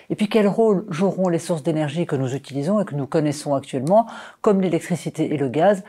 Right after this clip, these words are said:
dans cette nouvelle donne ? Aujourd'hui, nous allons examiner la situation du transport au niveau européen. J'ai le plaisir d'accueillir Andrea Gerini, secrétaire général de la N G V A Europe, l'association européenne qui promeut l'utilisation du gaz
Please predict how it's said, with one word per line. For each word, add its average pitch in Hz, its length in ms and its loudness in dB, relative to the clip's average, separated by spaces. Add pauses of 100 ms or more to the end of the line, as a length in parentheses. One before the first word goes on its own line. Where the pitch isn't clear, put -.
(260)
dans 190 300 2
cette - 240 -2
nouvelle 139 260 0
donne ? 120 300 -2 (640)
Aujourd'hui, 226 520 2
nous 202 200 2
allons 190 200 2
examiner 180 480 2
la 165 180 4
situation 185 600 -2
du 151 180 -6
transport 180 680 0
au 196 100 4
niveau 175 420 2
européen. 147 600 0 (380)
J'ai 165 200 -2
le 151 80 0
plaisir 151 420 0
d'accueillir 156 560 0
Andrea 156 480 2
Gerini, 165 480 2
secrétaire 170 540 0
général 165 500 2
de 156 120 0
la 151 300 2
N 170 160 0
G 156 180 -2
V 147 160 0
A 151 180 -2
Europe, 156 400 -2 (260)
l'association 185 720 0
européenne 170 540 0
qui 165 120 -2
promeut 185 480 2
l'utilisation 160 680 0
du 156 120 -2
gaz 151 300 2